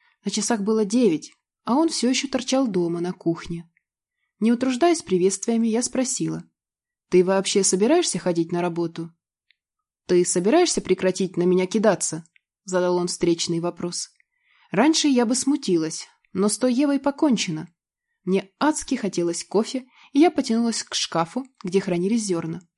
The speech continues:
Понимая, что ответа не дождётся, Тим продолжил. «Я задержался из-за тебя,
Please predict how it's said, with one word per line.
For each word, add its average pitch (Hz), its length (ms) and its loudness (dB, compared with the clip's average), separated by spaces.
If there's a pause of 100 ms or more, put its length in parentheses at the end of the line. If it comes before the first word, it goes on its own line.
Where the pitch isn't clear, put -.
(500)
Понимая, 277 400 4
что - 180 -2
ответа 190 320 0
не 190 100 0
дождётся, 269 520 0
Тим 247 340 -4
продолжил. 165 640 -4 (960)
«Я 196 260 2
задержался 214 580 0
из-за 196 180 2
тебя, 170 420 -2